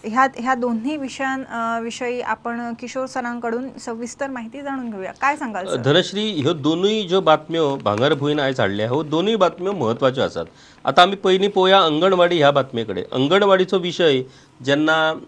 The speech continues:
Speaker 2: अ, विधानसभेन आयलो, मुळात अंगणवाडीचो विशय विधानसभेन येवपाक विशय आसलो, न-, राष्ट्रीय,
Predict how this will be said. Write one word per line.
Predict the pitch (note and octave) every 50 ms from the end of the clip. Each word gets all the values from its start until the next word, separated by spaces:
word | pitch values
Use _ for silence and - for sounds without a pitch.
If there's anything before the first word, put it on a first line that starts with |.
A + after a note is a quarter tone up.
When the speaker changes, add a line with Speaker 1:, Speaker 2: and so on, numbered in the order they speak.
| - A#2
Speaker 2:
अ, | B2 B2 B2+ C3 C3 B2
विधानसभेन | B2 C3+ C3+ D#3+ E3+ E3+ - D#3+ C#3+ D3+ D3
आयलो, | C#3+ C3+ B2+ A#2+ A#2
मुळात | A2+ B2 D3 F3+ F#3+ G#3 - - -
अंगणवाडीचो | C#3+ C3+ D3 D#3 F3+ F#3+ G3 F#3+ F#3 F#3 F3 G3
विशय | F#3 E3+ D#3+ - F#3 F#3
विधानसभेन | F3+ E3+ D#3 D#3+ E3+ F3 D#3 E3 D#3+ F3 E3+
येवपाक | E3 D#3+ D#3 D#3+ E3+ F3+ F#3 - - - _ _ _
विशय | A2+ A#2 D3+ F3+ - - G#3+
आसलो, | G#3 G3 F#3 F#3+ F3+ F3+ F#3+ G3+ A3 A#3+ A3+ - - _ _
न-, | - B2+ C3 C3+
राष्ट्रीय, | B2 C3+ C#3 C#3+ C3+ C3+ C3 C3 - - - - E3+ F#3 F#3+ F#3+ G3